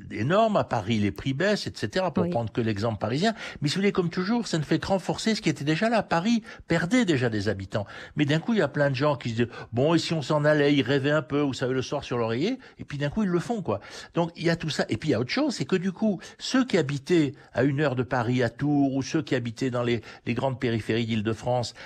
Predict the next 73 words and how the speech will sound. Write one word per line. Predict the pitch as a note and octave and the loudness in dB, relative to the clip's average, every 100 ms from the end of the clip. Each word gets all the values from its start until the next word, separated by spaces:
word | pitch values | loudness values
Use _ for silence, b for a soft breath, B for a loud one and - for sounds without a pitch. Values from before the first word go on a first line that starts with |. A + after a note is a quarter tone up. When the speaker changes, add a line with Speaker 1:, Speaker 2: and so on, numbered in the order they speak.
| B | B
Speaker 1:
ben, | A#2+ - | -4 -2
on | C#3 | 2
leur | B2+ A2 | 2 2
disait | G#2 G2+ | 0 2
un | G#2 | 2
peu | F2 | 0
qu'ils | G2 F#2 G#2 | -2 -2 0
étaient | G#2+ E3 | 2 2
nuls | G3+ D3+ | 2 0
depuis | A2 A2+ | -2 -2
quelques | G#2+ F2 G2 E2+ | -4 -4 -2 0
années. | F2 E2+ | 0 -2
En | D#2+ | -4
gros, | D#2+ G#2 | -2 -2
le | F2+ | -2
modèle, | E2+ D#2+ A2+ G#2 | -2 0 0 0
c'était « | F#2+ F#2 | -6 -4
t'habites | E2+ D#2 F#2 | -4 -2 -2
en | F#2+ | -2
ville, | E2+ A2+ G#2 | 0 0 0
tu | G2+ | -4
fais | F2+ F2+ | -4 -4
du | F2+ | -2
vélo, | F2 E2+ G#2 F#2 | -2 0 2 0
et | |
cetera. » | F#2+ - D#3+ G3+ B B B - | -2 0 -2 -2 B B B -6
Il | - | -4
y | |
avait | E2+ E2 | 0 0
déjà | E2+ E2+ | 0 0
eu | E2 | 0
la | E2+ | 0
révolte | E2+ E2+ E2+ | 0 -2 -2
des | E2 | -2
Gilets | G#2 B2 | 0 2
jaunes | F#3 A3+ G3+ | 2 0 0
qui | G#2 | -2
disait, « | E2+ G#2 | 0 0
Mais | F2 | 0
attendez, | D#2 G2+ G2 F2 | -4 -2 0 -2
votre | D2+ E2+ | -4 -4
modèle, | F#2 D#3 | -2 -2
c'est | - | -4
pas | - F2+ | -4 -2
le | |
mien. » | D3 A3+ G#3 | 0 2 2
Speaker 2:
Mhm. | E3+ F#3+ - - | 0 0 -4 -2
Speaker 1:
Et | C3 | 0
là, | D#3 | 0
tous | - | -2
ces | A#2 A#2 | -2 0
gens, | G#3+ | 0
ils | A3 | 0
sont | C#3+ | 0
revalorisés | A2 G2+ F#2+ G2 D3+ C4 | 2 2 0 0 -2 -4
parce | - - | -6 -6
que | A2 | -4
pendant | A2+ G#2+ | -2 0
la | F2+ | -2
crise, | - G#2 E2 | 0 0 0
ben, | D2 | -4
il | E2+ | -4
a | F2+ | -2
mieux | D#3 | 0
valu | D3 C3+ B2+ A#2+ | 0 0 2 2
une | G#2 | 2
maison | B2+ C#3+ D3 | 0 0 -2
en | |
lotissement | A2 - A2 - A2 | -4 -4 -6 -2 -2
avec | G2 | -2
un | F#2 | -2
bon | C#3 D#3 | -2 0
jardin | G#2 F#2 D#3+ D4 | 0 0 0 -2